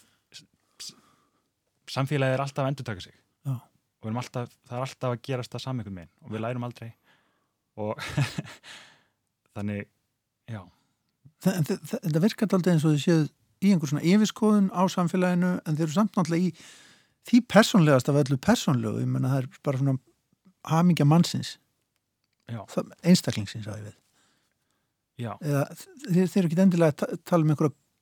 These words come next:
Speaker 2: kollektífa velferð. Þið eru að tala um þrá manneskjunnar eftir hamingju.
Speaker 1: Já, en hún er á sinn hátt kollektív.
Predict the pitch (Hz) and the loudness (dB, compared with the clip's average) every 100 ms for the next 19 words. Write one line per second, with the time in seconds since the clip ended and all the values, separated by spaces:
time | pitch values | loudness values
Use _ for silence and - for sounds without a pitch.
0 | _ - 196 226 - - 143 127 190 247 | _ 4 6 6 4 2 2 4 4 2
1 | - 139 - - - 139 123 175 180 143 | -2 -10 -12 -20 -10 -8 -6 -2 0 0
2 | 131 - - _ _ _ - 156 185 196 | -2 -8 -18 _ _ _ 2 6 6 4
3 | - _ _ _ 135 160 170 139 113 120 | 0 _ _ _ 2 6 6 4 -4 -8
4 | - _ _ _ _ 139 127 - 120 - | -14 _ _ _ _ -8 -8 -6 -8 -8
5 | _ _ _ _ _ _ _ _ _ _ | _ _ _ _ _ _ _ _ _ _
6 | 131 107 - _ _ _ _ _ _ _ | -6 -6 -8 _ _ _ _ _ _ _
7 | _ - 110 123 202 254 185 147 175 170 | _ -10 -6 0 0 0 0 0 -2 -2
8 | _ _ - - 220 - - | _ _ -8 -6 -6 -10 -20